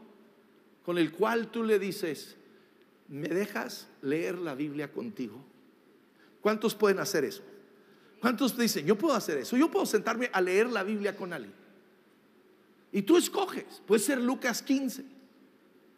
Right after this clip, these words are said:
el hijo pródigo, o puede ser cualquier otra historia en la Biblia. Y tú te sientas con ellos y lo lees.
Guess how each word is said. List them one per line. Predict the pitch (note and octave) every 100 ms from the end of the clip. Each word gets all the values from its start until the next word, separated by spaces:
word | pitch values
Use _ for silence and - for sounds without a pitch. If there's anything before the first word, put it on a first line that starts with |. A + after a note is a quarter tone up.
| _ _ _ _ _ _ _ _ _ _ -
el | F3+
hijo | A3 G#3 A3
pródigo, | B3 A#3 F3 - - - - - _ _ _
o | F#3+
puede | E3 C4 C4
ser | - C4+ B3+ G#3+ - - - -
cualquier | - A#3+ - C#4+
otra | D4+ D#4 G3+
historia | E3 - E3+ A#2+
en | A2+
la | A2+
Biblia. | A2 E2+ - - _ _ _ _ _ _
Y | -
tú | C#4
te | C4 A#3+
sientas | D#4+ D#4+ B3 -
con | G3 E3
ellos | C#3+ - -
y | G#3+
lo | A#3+
lees. | D4+ C#4 - -